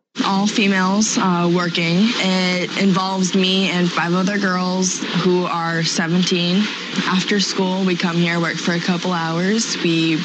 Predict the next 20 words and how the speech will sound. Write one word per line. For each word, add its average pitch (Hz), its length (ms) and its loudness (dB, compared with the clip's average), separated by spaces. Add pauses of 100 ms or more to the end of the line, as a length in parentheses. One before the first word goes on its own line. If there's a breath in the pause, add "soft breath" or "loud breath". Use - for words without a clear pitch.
(140)
break 160 240 -2
down 170 240 0
carburetors 170 600 0
we 170 120 2
receive 180 520 0
from 190 360 -2
people 180 280 -2
all 175 220 -4
over 160 160 -2
the 160 120 -2
country, 226 520 0
clean 175 240 0
them 180 140 2
up, 208 240 -2
rebuild 185 320 0
them, 190 160 0
and 160 80 -2
send 165 180 0
them 165 80 0
back. 170 220 -2